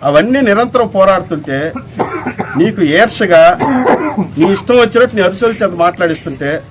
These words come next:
కరెక్ట్ కాదు ప్రసన్న అన్న. ఎందుకంటే నలభై ఏళ్ళ ఇండస్ట్రీ నీది, నువ్వు చెప్పుకుంటుంటావు కదా నా నలభై ఏళ్ళ ఇండస్ట్రీ అని. ఈ నలభై ఏళ్ళ ఇండస్ట్రీలో నువ్వు కోవూరు నియోజకవర్గంలో చేసిన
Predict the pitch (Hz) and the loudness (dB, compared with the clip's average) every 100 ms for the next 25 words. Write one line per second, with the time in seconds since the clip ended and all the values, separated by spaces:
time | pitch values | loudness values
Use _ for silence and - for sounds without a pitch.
0 | - - - 151 202 208 180 190 175 127 | -20 -20 -6 -4 -4 -4 0 0 0 -6
1 | - 143 190 170 147 113 - - - - | -6 -4 2 2 2 -2 -4 -18 -20 -20
2 | - - - 143 185 240 240 226 175 - | -20 -20 -10 -4 0 2 2 4 2 0
3 | - - - - - - - 160 226 202 | -12 -20 -18 -18 -16 -12 -2 4 4 4
4 | 247 269 233 247 - 240 208 196 147 - | 4 4 4 2 2 -2 0 2 2 -2
5 | - - - - - - 160 208 202 277 | -10 -14 -12 -12 -12 -8 -2 -2 0 2
6 | 254 247 226 233 226 202 185 240 226 262 | 4 4 4 4 4 2 2 4 6 4
7 | 247 240 - 220 180 190 220 131 - - | 4 2 0 0 2 2 0 -2 -6 -12
8 | - - - - - - 202 214 190 269 | -10 -8 -8 -8 -6 -4 -2 2 4 6
9 | 294 294 269 262 269 262 247 226 147 - | 6 6 6 4 4 2 4 4 4 0
10 | - - - 233 254 - 240 277 285 262 | -6 -6 2 4 4 4 4 6 6 6
11 | 254 247 254 240 247 247 214 226 240 220 | 4 4 0 2 2 2 2 2 4 4